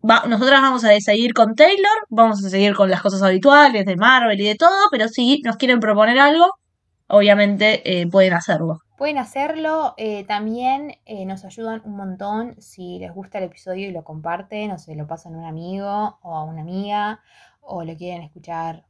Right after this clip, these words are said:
Speaker 2: muchas <laughs> veces. Eh, tipo, muchas veces siendo unas psiquiátricas.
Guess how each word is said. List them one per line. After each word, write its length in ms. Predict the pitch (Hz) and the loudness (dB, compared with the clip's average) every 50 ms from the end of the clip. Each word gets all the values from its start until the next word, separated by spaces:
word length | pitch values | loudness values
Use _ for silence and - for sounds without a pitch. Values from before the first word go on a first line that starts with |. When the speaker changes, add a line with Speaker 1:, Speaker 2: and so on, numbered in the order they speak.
| _ _ _ | _ _ _
Speaker 2:
muchas 320 | 190 180 175 - 160 151 | -16 -14 -12 -12 -12 -8
<laughs> 20 | 170 | -6
veces. 640 | 185 214 240 - 262 277 233 220 233 247 262 262 - _ _ - - - - - - 480 427 381 269 196 - - | -4 -4 -4 -4 -4 -4 -4 -2 -2 -2 -2 -4 -8 _ _ -20 -20 -16 -14 -10 -6 -6 -6 -6 -8 -10 -12 -10
Eh, 160 | 196 190 185 | -10 -10 -10
tipo, 460 | - 190 165 - 185 180 175 - _ _ _ _ _ 196 | -10 -14 -8 -4 -2 -2 -2 -4 _ _ _ _ _ -12
muchas 280 | 214 277 302 294 220 | -10 -4 -2 -2 -2
veces 360 | 202 208 214 220 214 202 196 _ _ | -2 -4 -6 -8 -8 -8 -12 _ _
siendo 260 | _ 208 202 196 190 | _ -14 -10 -8 -8
unas 160 | 185 185 175 165 | -8 -8 -10 -12
psiquiátricas. 560 | 180 175 202 226 240 294 285 302 320 339 | -10 -2 -2 -2 -2 -2 -8 -8 -8 -8